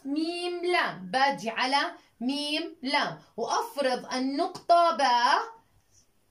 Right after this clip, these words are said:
اللي هي منتصف ميم لام، معناته هاي القطعة تساوي هاي القطعة. ممتازين. حيث نون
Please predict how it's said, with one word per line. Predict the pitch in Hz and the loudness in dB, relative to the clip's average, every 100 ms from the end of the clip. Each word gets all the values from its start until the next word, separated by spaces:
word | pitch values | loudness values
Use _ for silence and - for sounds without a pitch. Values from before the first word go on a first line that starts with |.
| - | -14
اللي | 226 247 269 | -8 -4 -2
هي | 320 302 277 | -2 0 0
منتصف | 311 359 - 294 285 302 339 - - | 0 -2 0 0 0 0 0 -2 -10
ميم | 277 320 330 370 403 - - | -6 -4 -4 -4 -8 -14 -10
لام، | 311 294 151 - _ - | -4 -4 -4 -16 _ -8
معناته | 220 285 330 262 | -4 0 0 0
هاي | 240 294 349 359 | -2 0 2 0
القطعة | 349 311 302 226 294 - - _ _ _ _ _ _ _ _ _ _ _ _ - 202 | -2 -6 -4 0 0 -2 -12 _ _ _ _ _ _ _ _ _ _ _ _ -20 -10
تساوي | 247 233 269 262 | -8 0 0 0
هاي | 233 254 | -2 2
القطعة. | 302 330 392 - 240 262 - _ - | 0 0 -2 2 2 0 -8 _ -8
ممتازين. | 220 226 294 294 311 269 262 262 _ _ _ _ _ _ _ _ _ _ _ _ _ _ - - | -6 2 2 2 -2 -4 -4 -8 _ _ _ _ _ _ _ _ _ _ _ _ _ _ -20 -6
حيث | 359 370 370 | 0 0 0
نون | 349 392 453 403 | 0 2 4 4